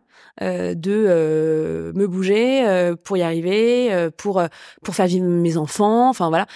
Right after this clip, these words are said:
Et donc, ce truc-là, euh, je l'avais peut-être plus maintenant que je l'avais, euh, plus jeune, voilà. Et donc,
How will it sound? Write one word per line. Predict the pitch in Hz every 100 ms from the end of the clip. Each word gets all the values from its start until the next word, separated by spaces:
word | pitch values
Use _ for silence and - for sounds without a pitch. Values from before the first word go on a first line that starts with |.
| -
Et | 190
donc, | 185 -
ce | 196
truc-là, | - 190 233 233 - _ -
euh, | 170 165 160 - - - - - -
je | 190
l'avais | 185 175
peut-être | 180 -
plus | 247 226
maintenant | 214 185 226 240
que | 226 220
je | 202
l'avais, | 185 190 220
euh, | 196 170 165 165 160 - _
plus | _ 190
jeune, | 180 180 196 196 180
voilà. | 160
Et | 156
donc, | 170